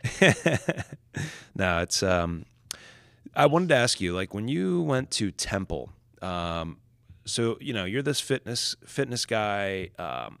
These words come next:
I'm, I'm assuming you try to, you eat a healthy diet. Did you, like, did you go in, a lot of people go to college and, like, "Woo, French fries and ice cream for breakfast, party, let's go." Like, how did you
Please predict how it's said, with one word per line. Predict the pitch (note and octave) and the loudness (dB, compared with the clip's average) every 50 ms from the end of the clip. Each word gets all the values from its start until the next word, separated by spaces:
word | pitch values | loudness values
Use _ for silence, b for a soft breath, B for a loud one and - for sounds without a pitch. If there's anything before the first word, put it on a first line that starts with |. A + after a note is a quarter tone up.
| _ - | _ -6
I'm, | G#2+ A2 - - | -6 -6 -6 -6
I'm | A2 A2 | -4 -2
assuming | G#2+ - - C#3 B2+ A#2 G#2+ G2+ | -2 0 0 0 0 0 0 0
you | F#2+ F#2 F#2 F#2 F2+ - _ - - - - _ _ _ _ _ | 0 -2 -2 -4 -6 -10 _ -20 -20 -20 -20 _ _ _ _ _
try | - - A#2+ G#2+ G#2 | -4 0 2 2 2
to, | G2 G#2 F#2 - - | 2 -2 -4 -4 -6
you | G2+ G2+ G2 - - | -8 -8 -8 -8 -6
eat | G2+ G#2+ - | -6 -6 -4
a | - F#2+ | -6 -6
healthy | F2+ F#2 G2+ G2+ - - G2+ | -2 -2 -2 -2 -2 -4 -4
diet. | F#2+ G2 G2 F#2+ F#2+ F#2+ F#2+ F#2 F#2 - B B B B B B B | -2 -2 -2 0 0 -2 -2 -4 -4 -6 B B B B B B B
Did | _ - A2+ G#2 A2+ | _ -4 -2 0 0
you, | C#3 F3 G3 A3 A3+ A3 | 0 0 0 0 0 0
like, | G#3 - - A2+ A2+ - - - - _ _ _ _ _ _ _ _ _ _ - - - - | 0 0 0 0 -2 -4 -6 -16 -20 _ _ _ _ _ _ _ _ _ _ -20 -20 -12 -10
did | A#2 A2 | -4 -2
you | D3 E3 | -2 2
go | E3+ F#3+ D#3 | 4 4 4
in, | C#3+ C3+ | 4 2
a | B2 | 2
lot | B2 C3+ D3 | 0 0 0
of | E3+ | 0
people | - F3+ C#3+ C3 | 0 0 0 0
go | A2 A2 | 0 0
to | G2+ F#2+ | -2 -2
college | - - G2 F#2 F2+ E2+ - | 0 0 2 2 2 0 -4
and, | F2+ E2 D#2 D#2 | -8 -8 -8 -10
like, | D#2 E2+ - | -10 -10 -6
"Woo, | - B3+ D4+ D4+ C#4+ - | -2 -2 0 0 0 -2
French | - C#3+ D3 D3 - | -2 -2 -2 -2 -2
fries | - D#3+ D#3+ D3+ C3+ | -4 -4 -4 -2 -4
and | C#3 C#3+ | -4 -4
ice | D3 - | -4 -4
cream | - - C#3+ C#3 | -6 -6 -6 -6
for | C3 - A#2+ | -6 -8 -6
breakfast, | G#2+ C3 B2+ - - - A2+ G2 - - | -4 -4 -6 -6 -4 -4 -4 -4 -4 -8
party, | - - C#3 D3 D3 C3+ C3+ A#2+ | -6 -4 -2 -2 -2 -2 -4 -4
let's | G#2 A2 A2+ - | -4 -4 -6 -4
go." | - C#3+ C3+ A#2+ G2 | -2 0 0 0 0
Like, | F#2+ F#2 F#2 - B B B B B B B | -2 -4 -6 -8 B B B B B B B
how | - B2 C#3 | 2 4 4
did | D3+ E3 C#3+ C#3 | 4 4 2 2
you | D3+ D3+ D3 C#3+ C3+ B2+ B2+ D3+ | 2 4 4 4 2 0 -2 -6